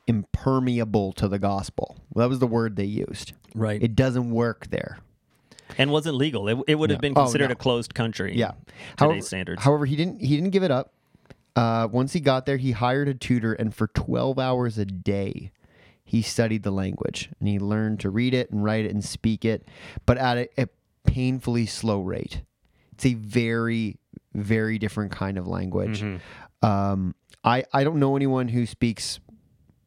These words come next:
Speaker 1: Burmese. Um, however, being involved in Muay Thai kickboxing, I've come in contact with people from Thailand, which is just next door. Thai is a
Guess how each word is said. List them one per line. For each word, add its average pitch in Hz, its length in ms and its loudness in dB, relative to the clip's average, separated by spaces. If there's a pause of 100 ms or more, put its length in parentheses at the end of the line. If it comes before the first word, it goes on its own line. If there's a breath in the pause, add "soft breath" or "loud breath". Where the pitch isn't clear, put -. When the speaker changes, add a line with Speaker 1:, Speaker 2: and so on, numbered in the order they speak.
Speaker 1:
Burmese. 113 520 0 (540 soft breath)
Um, 98 400 0
however, 120 420 0
being 123 300 0
involved 113 380 0
in 107 280 0
Muay 113 180 2
Thai 113 180 0
kickboxing, 123 680 -2 (240)
I've 107 140 -10
come 113 160 0
in 107 80 -2
contact 107 360 -2
with 107 120 -2
people 110 200 -4
from 107 180 -2
Thailand, 113 520 -2
which 110 200 -2
is 101 160 -2 (720)
just - 220 -4
next 110 220 -2
door. 117 320 0 (800 loud breath)
Thai 117 340 2
is 110 420 0
a 101 100 0